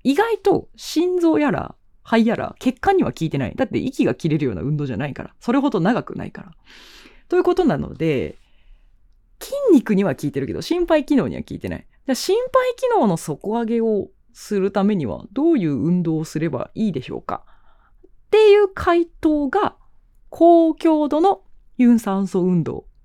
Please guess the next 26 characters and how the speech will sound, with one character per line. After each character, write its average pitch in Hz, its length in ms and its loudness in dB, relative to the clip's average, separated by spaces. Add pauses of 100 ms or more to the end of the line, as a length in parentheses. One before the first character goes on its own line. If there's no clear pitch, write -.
(100)
と 392 240 4
い 349 80 6
う 339 320 4
こ - 160 -2
と 285 140 -2
に 190 100 2
な 151 100 0
る - 120 -6
わ - 80 -8
け - 80 -8
で - 80 -12
す。 - 180 -12 (640)
す - 200 -6
な 359 180 4
わ 247 160 2
ち、 180 420 -4 (320)
筋 370 160 0 (240)
肉 311 300 0
を 269 120 2
増 254 120 0
や 226 140 0
し 214 100 -14
た 240 120 -4
い 226 60 0
な 294 100 2
ら 415 240 -2